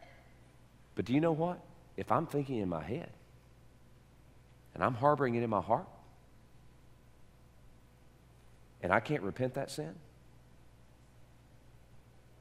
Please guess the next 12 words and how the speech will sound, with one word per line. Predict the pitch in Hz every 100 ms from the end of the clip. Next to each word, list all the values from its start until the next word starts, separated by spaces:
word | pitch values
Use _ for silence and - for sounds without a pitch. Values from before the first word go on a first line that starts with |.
| - - - - - - - - -
then | - 90
I | 139
shouldn't | 95 76
take | 92 82
communion. | 82 139 - - - - - - - - - - - - - - - - - - - - - - - - - - - - - - - - - - - -
Guys, | 110 117
this | 139 139
is | 110
serious. | - 135 98 - - - - - - - - - - - -
Do | 107
you | 104
agree? | 110 170